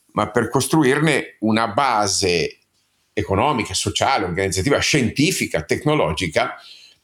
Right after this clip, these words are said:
che sia da traino, che, che non, non riporti in Ucraina lavori a basso valore aggiunto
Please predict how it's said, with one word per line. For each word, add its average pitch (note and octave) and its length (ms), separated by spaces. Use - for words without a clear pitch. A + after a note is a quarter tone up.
che D3 140
sia D4 160
da E3 100
traino, C3+ 540
che, B2 260
che B2+ 140
non, B2+ 200
non B2 140
riporti B2 600
in A#2 80
Ucraina A2+ 360
lavori G#2+ 320
a G#2+ 60
basso G#2+ 260
valore G2 320
aggiunto F2 760